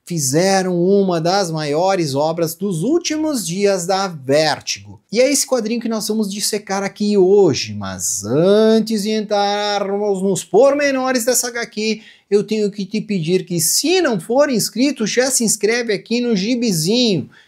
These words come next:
e dá um like nesse vídeo. Minha eterna gratidão por essa sua ação. E agora vamos para aquilo que interessa, que é o Xerife da Babilônia, uma história que se passa em Bagdá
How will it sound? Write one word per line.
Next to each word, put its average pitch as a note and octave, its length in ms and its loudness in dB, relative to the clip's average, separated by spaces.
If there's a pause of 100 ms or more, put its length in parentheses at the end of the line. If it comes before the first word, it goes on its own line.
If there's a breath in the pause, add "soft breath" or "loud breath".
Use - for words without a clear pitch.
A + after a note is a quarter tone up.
(140 soft breath)
e A3+ 100 0
dá B3+ 100 4
um B3 120 4
like D#3+ 440 0 (160)
nesse D#3 280 0
vídeo. A#2 400 -2 (260)
Minha E4 160 -2
eterna E3 320 0
gratidão C#3 520 0
por C3+ 160 0
essa C3 200 0
sua C3+ 260 -4
ação. G2 400 -6
E G#2+ 220 -8
agora C3 380 -2
vamos G#3 200 -2
para A#3 100 -6
aquilo B3 220 -6
que B3+ 100 -2
interessa, C4 720 -2
que G#3 120 -4
é - 20 2
o G#3 40 0
Xerife G#3+ 360 -4
da G3+ 120 0
Babilônia, F#3 760 2 (120)
uma B3 120 0
história G#3+ 440 0
que - 140 -6
se - 140 -4
passa F#3+ 300 -4
em F#3 80 0
Bagdá E3+ 640 -2